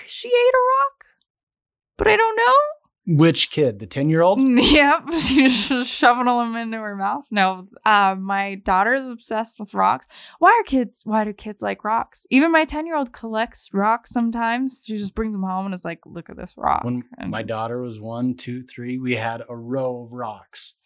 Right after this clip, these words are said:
Speaker 2: They weren't allowed in
Speaker 1: So
Speaker 2: the house, but she
Speaker 1: weird.
Speaker 2: could put 'em by the step.
Speaker 1: Yeah, we have that rule. Like,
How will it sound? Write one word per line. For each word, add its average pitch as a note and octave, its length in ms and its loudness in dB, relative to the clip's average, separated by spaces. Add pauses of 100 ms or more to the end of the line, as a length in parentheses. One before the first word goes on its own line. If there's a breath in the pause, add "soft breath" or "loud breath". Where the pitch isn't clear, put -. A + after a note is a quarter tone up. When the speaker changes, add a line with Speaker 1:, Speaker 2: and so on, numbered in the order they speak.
(300)
Speaker 2:
They A2+ 80 -10
weren't A2+ 220 -6
allowed D#4 200 2
in D#4+ 40 -4
Speaker 1:
So D#4 100 -2
Speaker 2:
the D4+ 80 -2
house, G#3 320 0
but D#4+ 160 -6
she A3 120 -6
Speaker 1:
weird. - 40 -18
Speaker 2:
could A#2+ 160 -20
put A#2+ 140 -18
'em A#2+ 80 -10
by B2 160 -12
the C#3 80 -12
step. - 280 -10
Speaker 1:
Yeah, F#3+ 180 -2
we F#3+ 200 -6
have G3+ 240 -2
that G3 240 -2
rule. E3 420 -10
Like, E3+ 220 -16